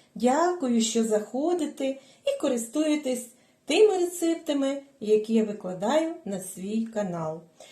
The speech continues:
Мені дуже приємно. Заходьте частіше. І сьогодні разом з вами я хочу приготувати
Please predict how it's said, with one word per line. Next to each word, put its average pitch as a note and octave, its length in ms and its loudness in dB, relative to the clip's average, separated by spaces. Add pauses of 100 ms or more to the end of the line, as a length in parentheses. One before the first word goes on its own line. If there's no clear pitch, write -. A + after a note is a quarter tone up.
(160)
Мені G4+ 260 2
дуже C4 420 0
приємно. F#3 720 -2 (200)
Заходьте B3 640 -2
частіше. F4 1000 -2 (540)
І D4+ 140 4
сьогодні G4 800 4 (260)
разом A#3 540 6
з F#3 120 -10
вами F#4 600 2
я C4 200 2
хочу A#3 400 -2
приготувати A#3 1040 0